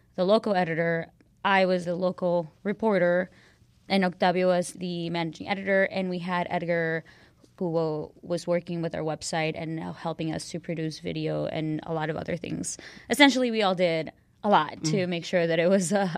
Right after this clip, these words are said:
Speaker 1: alive. Uh, you know, the job of ten journalists, I would say.
Speaker 2: Yeah.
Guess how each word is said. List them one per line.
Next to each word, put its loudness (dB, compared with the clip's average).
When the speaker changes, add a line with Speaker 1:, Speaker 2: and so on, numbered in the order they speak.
Speaker 1:
alive. 0
Uh, -2
you -2
know, 2
the 0
job 6
of 0
ten 0
journalists, -2
I 2
would -6
say. -4
Speaker 2:
Yeah. -10